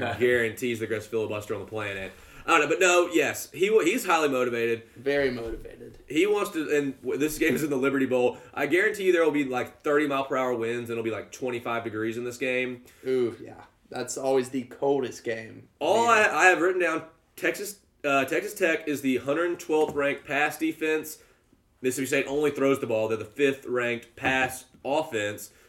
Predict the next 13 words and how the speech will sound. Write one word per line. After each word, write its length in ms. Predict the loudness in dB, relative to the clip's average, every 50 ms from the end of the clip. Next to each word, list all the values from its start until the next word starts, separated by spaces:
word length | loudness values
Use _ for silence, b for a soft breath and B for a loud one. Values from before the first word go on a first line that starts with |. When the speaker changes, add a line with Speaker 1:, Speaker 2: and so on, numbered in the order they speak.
| b b
Speaker 1:
So 480 | b -2 0 0 2 2 0 0 -2 -6 _ _ _ _ -12
unless 300 | -4 0 0 0 0 0
you 80 | -2 0
can, 320 | 2 2 2 2 -2 -6 b b b b b b
the 100 | 2 4
only 160 | 4 4 4
thing 180 | 2 2 0 0 0
I 80 | -2
kind 240 | -2 -2 -2 -2 -2
of 120 | -4 -4
thought 200 | -2 0 0 2
about 260 | 2 2 0 0 2 2
is, 380 | 2 4 4 2 0 -6 -12